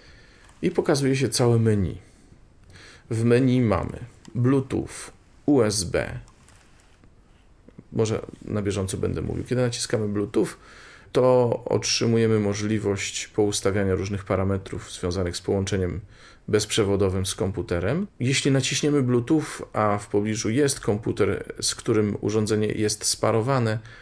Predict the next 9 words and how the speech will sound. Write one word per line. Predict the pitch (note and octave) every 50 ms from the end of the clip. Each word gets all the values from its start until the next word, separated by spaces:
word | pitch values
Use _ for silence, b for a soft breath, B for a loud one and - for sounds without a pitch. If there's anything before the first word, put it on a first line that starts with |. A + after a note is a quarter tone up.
| B B B B - -
nastąpi | - A2+ A2 - - A#2+ A#2 A#2+ A2+
połączenie. | A2+ - G#2+ G2 G2 G2 F#2+ - F#2 - - - - - B B B B B B B B B B B B B B B B B - - - -
Przyznam, | - - - F#3+ F#3 F3+ F#3+ F3 E3+ D3+
że | C#3 C#3+
to | C#3 - C3+
połączenie | A#2+ - C#3 C3+ C3 C3 B2+ - D3+ C#3 C#3 C3 A#2+ A2+ A2 G#2+
z | G#2+ G2+ A2
moim | B2 C3+ C3+ C3 A#2+ A2+
Maciem | A2+ A2+ A2+ A2+ - - G2 F#2+ G2+ G#2 A2 G#2